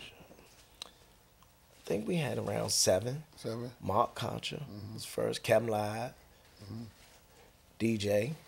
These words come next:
Speaker 2: Mm-hmm.
Speaker 1: Keith Bogans,
Speaker 2: Mm-hmm.
Speaker 1: James White.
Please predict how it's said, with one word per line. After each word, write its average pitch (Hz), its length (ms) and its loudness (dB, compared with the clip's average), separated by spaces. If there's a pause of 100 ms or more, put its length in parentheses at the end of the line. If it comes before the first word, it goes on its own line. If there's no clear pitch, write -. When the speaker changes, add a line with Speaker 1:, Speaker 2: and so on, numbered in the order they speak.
(480)
Speaker 2:
Mm-hmm. 113 260 -12 (280)
Speaker 1:
Keith 113 260 0
Bogans, 117 560 0 (460)
Speaker 2:
Mm-hmm. 107 200 -18 (460)
Speaker 1:
James 104 480 -2
White. 107 320 0